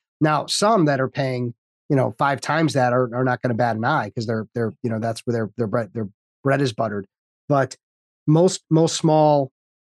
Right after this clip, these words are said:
solos and small firms at forty-five hundred, they're gonna, they're gonna freak out. So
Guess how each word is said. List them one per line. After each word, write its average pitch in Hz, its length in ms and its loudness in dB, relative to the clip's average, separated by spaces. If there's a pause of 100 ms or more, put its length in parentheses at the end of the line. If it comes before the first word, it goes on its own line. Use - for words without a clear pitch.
solos 151 720 2
and 123 160 -8
small 151 300 2
firms 139 360 0
at 120 200 -6
forty-five 135 440 0
hundred, 135 260 -2
they're 131 120 0
gonna, 123 200 -2
they're 123 120 -4
gonna 117 160 -2
freak 113 260 -6
out. 113 200 -4
So 131 160 -2